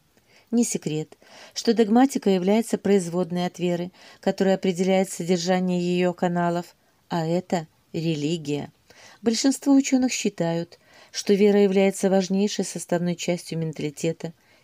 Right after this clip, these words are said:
и всегда изначально присутствует в человеческом сознании.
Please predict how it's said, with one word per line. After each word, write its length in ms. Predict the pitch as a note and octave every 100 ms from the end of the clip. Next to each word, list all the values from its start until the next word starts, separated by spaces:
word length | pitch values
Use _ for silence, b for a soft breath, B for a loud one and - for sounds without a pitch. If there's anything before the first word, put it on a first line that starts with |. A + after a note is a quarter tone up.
| b
и 80 | G3+
всегда 480 | - F3 D#3+ F3+ F3+
изначально 720 | E3+ D#3+ - D#3+ F#3+ D#3+ C#3+ b b b
присутствует 720 | F3+ E3+ - C#3+ - F#3+ G#3+
в 20 | -
человеческом 720 | E3 D#3+ C#3+ D3 - - F#3
сознании. 680 | - G3 G#3 A3 F3 D#3